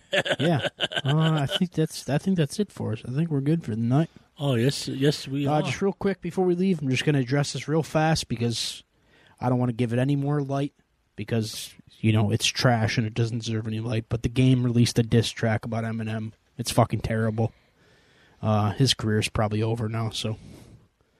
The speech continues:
Speaker 2: you know, good day to you, sir.
Speaker 1: I like a couple songs from the game.
Speaker 2: I mean, he's not a bad rapper, but why would you go after Eminem? Like, you really just trying to refuel your career 'cause you haven't dropped anything in fucking forever?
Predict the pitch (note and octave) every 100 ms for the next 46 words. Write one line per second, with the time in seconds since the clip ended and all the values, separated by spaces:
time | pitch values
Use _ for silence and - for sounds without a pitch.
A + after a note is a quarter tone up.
0 | _ _ - A2 G#2+ G#2 _ C#3+ C3+ C#3
1 | C3+ - A#2+ A2 - G2+ G#2 - _ _
2 | - A#3+ C#4 G#3+ - B2+ A2+ C3 A2 A#2+
3 | A2+ A2+ A2 G#2 - _ _ _ _ _
4 | _ - - G#3+ F#3+ G#3+ A3+ A#2+ E3+ B2
5 | C#3+ E3 A#2+ G#2+ G#2+ A#2+ F3 F#3+ D3 D3
6 | C#3 A#2 - A#2+ C3 - G#2+ G#2 G2+ G2
7 | - _ _ _ _ _ _ _ _ _
8 | _ _ _ A2+ C3+ C#3+ E3+ C#3+ C#3+ -
9 | C#3+ B2 A#2+ C3 - C3+ C3+ A#2+ - A#2+
10 | A2 C3 C3 A#2 A2+ A#2 A2+ A2 A2+ -
11 | B2+ B2 C3 B2+ B2 B2+ C3 B2 B2+ B2+
12 | B2+